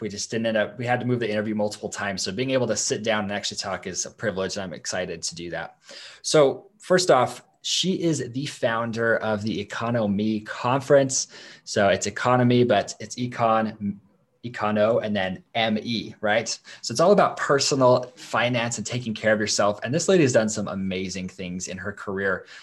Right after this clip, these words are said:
She, she was just telling me, it's almost like nonchalantly, but she basically, like, in three years, built out her, her retirement.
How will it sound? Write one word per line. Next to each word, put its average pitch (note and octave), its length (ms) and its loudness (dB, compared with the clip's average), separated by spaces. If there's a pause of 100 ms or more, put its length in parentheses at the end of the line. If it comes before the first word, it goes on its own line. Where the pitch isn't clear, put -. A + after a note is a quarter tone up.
(260)
She, C#3+ 300 0 (120)
she A#2+ 160 -2
was B2 60 -4
just E3+ 180 -2
telling A#2 260 6
me, G2+ 100 0
it's G2+ 160 -4
almost A#2+ 200 0
like G2 120 0
nonchalantly, G2+ 640 -2
but F2+ 280 -4
she - 160 -4
basically, C3 440 0
like, G#2+ 320 0 (260)
in A2 100 -8
three A2+ 300 -4
years, A#2 520 -2 (500)
built A2+ 240 -2
out G#2 100 0
her, F#2+ 300 -6
her G#2+ 240 -8
retirement. F2+ 520 -6